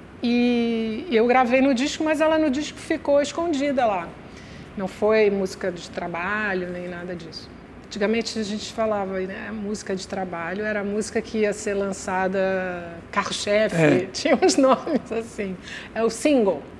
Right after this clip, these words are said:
Speaker 2: É a música que teoricamente carregaria o disco.
Speaker 1: É o single hoje em dia,
Speaker 2: Uhum.
Speaker 1: né?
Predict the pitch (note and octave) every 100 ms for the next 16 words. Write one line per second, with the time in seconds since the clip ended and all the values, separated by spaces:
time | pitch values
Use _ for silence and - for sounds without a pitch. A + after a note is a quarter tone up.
0 | - D3+ D#3 D#3+ F3+ - C#3+ - F#3 F#3
1 | G3 - D3+ F3 - F3+ D3 F#3+ E3+ D3+
2 | D#3+ F3 C#3 A2 D3+ - F#3 G3 F#3+ B3+
3 | A3+ F3 E3 E3+ F#3 D#3+ C#3+ C#3+ D3+